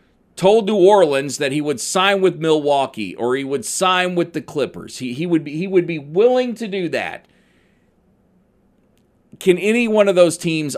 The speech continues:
offer what the Lakers are, are offering right now, which is Brandon Ingram, Lonzo Ball, and Kyle Kuzma?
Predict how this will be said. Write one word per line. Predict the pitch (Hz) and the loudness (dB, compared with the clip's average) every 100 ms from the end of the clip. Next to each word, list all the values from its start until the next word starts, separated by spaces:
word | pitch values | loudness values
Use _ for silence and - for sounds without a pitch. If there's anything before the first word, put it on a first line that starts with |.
| - | 2
offer | 143 143 139 | 2 4 2
what | 131 127 | 0 0
the | 120 | 0
Lakers | 117 117 120 98 | 0 -2 -2 -2
are, | 107 101 | -2 -2
are | 110 107 | -2 0
offering | 107 104 104 95 92 | 0 -2 -4 -8 -6
right | 87 87 64 | -6 -6 -6
now, | - - _ | -16 -20 _
which | 87 110 | -10 -8
is | 113 | -8
Brandon | 131 165 214 202 185 | -2 0 0 0 0
Ingram, | 170 165 156 151 143 135 - | -2 -2 -2 -2 -4 -10 -8
Lonzo | 127 151 143 147 | -2 -2 0 0
Ball, | 123 120 110 104 101 - 95 | 2 4 4 2 0 -4 -12
and | 98 | -10
Kyle | 117 110 104 | -2 0 0
Kuzma? | 98 - 69 - - | -4 -12 -18 -20 -20